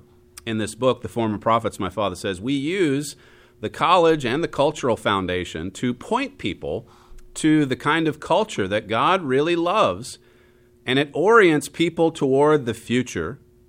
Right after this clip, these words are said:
when God will restore all things, including godly culture, to this earth and eventually the universe.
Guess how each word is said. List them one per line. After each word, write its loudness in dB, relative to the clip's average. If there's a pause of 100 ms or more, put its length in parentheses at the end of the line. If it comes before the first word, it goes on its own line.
(360)
when 2
God 4
will 4
restore 2
all 4
things, -2
including 0
godly 2
culture, -2
to -4
this 2
earth 4
and -2
eventually 0
the 2
universe. -2